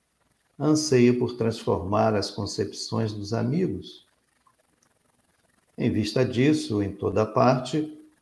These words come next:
somos defrontados por irmãos aflitos pela dilatação do proselitismo em seus círculos de estudo. Semelhante atividade nem sempre é útil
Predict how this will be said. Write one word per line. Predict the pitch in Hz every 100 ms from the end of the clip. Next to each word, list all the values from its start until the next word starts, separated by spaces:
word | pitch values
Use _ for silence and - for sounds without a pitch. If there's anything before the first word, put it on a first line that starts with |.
| _ _
somos | _ - 123 131 123
defrontados | 135 139 156 143 - 104 110 123 104 101 -
por | - 135 135
irmãos | 101 92 110 127
aflitos | 107 87 - 107 131 156 151 104 - - - _ _ _ _
pela | - 135 143
dilatação | 139 143 139 151 143 - 123 127
do | 127
proselitismo | 131 127 123 127 127 - 147 151 - 82 - - _ _ _ _ _ _ _ _ -
em | 113
seus | - 104 90 -
círculos | - 160 151 - 139 131
de | 139
estudo. | 135 - 170 160 - - - _ _ _ _ _ _ _ _ _ _ _ _ _ _ _ _ _ _
Semelhante | - - 98 101 107 107 117 135
atividade | 127 147 151 156 101 107 113 107
nem | 104 101
sempre | - 117 120 113
é | 104
útil | 117 160 160 - 92 82